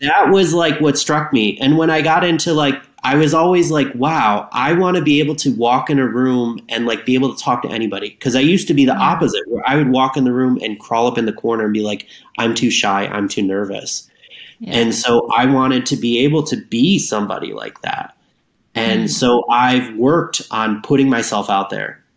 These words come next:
Speaker 1: And the easiest way, and a lot of people, um, when I was in banking, was don't fixate yourself on a title.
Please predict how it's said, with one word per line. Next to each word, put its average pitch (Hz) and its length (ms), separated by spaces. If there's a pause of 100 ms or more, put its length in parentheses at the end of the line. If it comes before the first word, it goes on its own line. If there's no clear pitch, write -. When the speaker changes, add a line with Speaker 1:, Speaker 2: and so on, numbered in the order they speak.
(140)
Speaker 1:
And 117 420 (580)
the 139 120
easiest 160 580
way, 127 480
and 123 120
a 127 60
lot 135 200
of 165 80
people, 131 520 (500)
um, 117 540
when 131 120
I 127 120
was 135 160
in 113 260 (160)
banking, 113 840
was 107 600 (340)
don't 190 360
fixate 156 500
yourself 131 400
on 113 100
a 95 60
title. 113 580